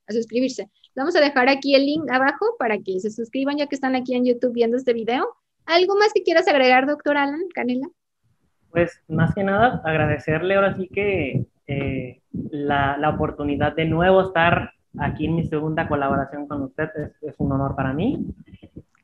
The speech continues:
Speaker 2: Y pues nada, este, enviarles saludos a todos. Espero que les haya gustado un poco,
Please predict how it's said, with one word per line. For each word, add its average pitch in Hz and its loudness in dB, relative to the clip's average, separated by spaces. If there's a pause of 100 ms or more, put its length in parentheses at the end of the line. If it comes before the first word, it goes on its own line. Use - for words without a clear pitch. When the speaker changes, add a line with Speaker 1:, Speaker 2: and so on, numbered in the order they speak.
(100)
Speaker 2:
Y 202 4
pues 202 4
nada, 294 4
este, 214 2
enviarles 185 4
saludos 180 2
a 160 -2
todos. 190 4
Espero 165 -2
que 160 -4
les 143 -4
haya 151 0
gustado 147 -4
un 156 -4
poco, 151 -2